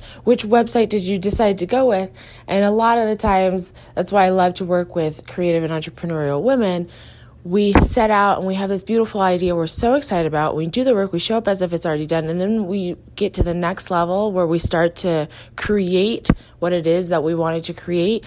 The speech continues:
and then the new things show up, the new hurdles, the new speed bumps. And that's just how life works, honestly. We are so excited. I think about celebrities, Pharrell or Jennifer Lopez, whoever it is, who,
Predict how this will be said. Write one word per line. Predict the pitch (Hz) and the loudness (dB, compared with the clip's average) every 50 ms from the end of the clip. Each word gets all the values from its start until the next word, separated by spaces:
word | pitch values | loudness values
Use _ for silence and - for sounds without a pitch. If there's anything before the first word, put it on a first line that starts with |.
| - - - - | -12 -20 -12 -6
and | - 156 170 180 | -4 -2 -2 0
then | 175 175 170 | 0 0 0
the | 170 160 | 0 0
new | 165 170 180 190 196 185 | 0 0 2 0 0 0
things | - - 170 156 147 143 135 | -2 -2 -2 -2 -2 -4 -4
show | - - 151 135 131 | -4 -2 -2 -2 -2
up, | 120 110 | -2 -2
the | - 139 | -2 -4
new | 143 151 160 165 170 | -2 -2 -2 -4 -4
hurdles, | 170 165 160 156 151 151 151 151 151 | -4 -2 -2 -2 0 0 -2 -2 -4
the | 160 151 | -4 -4
new | 160 170 175 | -2 -2 -2
speed | 170 - - - 175 175 185 - | -4 -6 -8 -6 -4 -4 -2 0
bumps. | - 147 143 135 131 - - - - - - | 0 0 0 -2 -6 -10 -14 -18 -14 -6 -4
And | 226 254 | -2 -2
that's | 349 415 - - | -2 -2 -4 -4
just | - - | 0 2
how | 269 262 247 | 4 4 4
life | 214 208 202 202 196 - | 4 2 2 2 0 -2
works, | 160 151 151 170 233 339 277 - - - - - - | -6 -4 0 2 4 4 4 4 0 -4 -8 -6 -4
honestly. | 147 190 226 294 285 202 190 - - - 151 151 185 247 277 - - - - - - - | -2 -2 -2 0 -2 -2 -2 -4 -2 -2 -2 -2 -2 -2 -4 -6 -12 -20 -20 -20 -14 -8
We | - 175 202 220 214 214 | -4 0 0 2 2 4
are | 180 156 180 190 190 175 | 4 4 4 2 0 0
so | 180 - - - 330 403 466 | -4 -2 2 4 6 6 6
excited. | 370 226 - - 185 160 156 143 147 147 143 | 4 2 0 0 0 0 0 0 0 0 0
I | 147 156 151 | 2 0 0
think | 165 - 208 196 190 | 0 -2 -4 -4 -2
about | 185 185 175 170 - | -2 0 0 0 -2
celebrities, | - - 208 190 190 220 214 196 185 175 160 156 156 - - - - - - - | -2 -4 -2 -2 0 0 0 0 0 0 -2 -2 -4 -6 -12 -20 -20 -20 -20 -4
Pharrell | - 247 233 220 247 277 262 247 226 208 196 180 175 160 | -2 0 2 4 4 4 4 4 4 4 4 2 2 2
or | 151 147 143 143 - - - - - - - | 0 0 -2 -4 -6 -12 -18 -18 -16 -8 -4
Jennifer | 220 214 214 220 - 233 233 | -2 -2 -2 -2 0 0 0
Lopez, | 233 240 247 254 247 247 220 202 - | 2 2 2 2 2 0 -2 -2 0
whoever | 254 247 220 214 | 0 0 2 0
it | 190 165 | 0 0
is, | 156 135 - - - - - - - - - - | 0 -2 -4 -8 -16 -20 -20 -20 -20 -20 -16 -4
who, | - 247 254 240 233 220 202 196 - | 0 2 2 4 4 2 2 0 -4